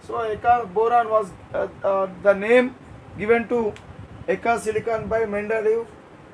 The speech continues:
So before discovery of that element, and Eka aluminum was given, uh, uh, was the name given to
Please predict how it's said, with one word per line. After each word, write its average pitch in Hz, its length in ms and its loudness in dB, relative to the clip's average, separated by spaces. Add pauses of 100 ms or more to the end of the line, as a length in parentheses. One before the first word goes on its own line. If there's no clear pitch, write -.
(520)
So 233 100 0
before 233 480 2
discovery 233 460 -2
of 247 140 -2
that 262 120 2
element, 214 340 4 (1000)
and 202 140 -6
Eka 240 340 2
aluminum 247 460 -4
was 233 220 -4
given, 226 400 -8 (1200)
uh, - 40 -8
uh, 185 640 0
was 185 220 -2
the 196 100 -2
name 214 300 -2
given 220 340 -4 (220)
to 226 240 -4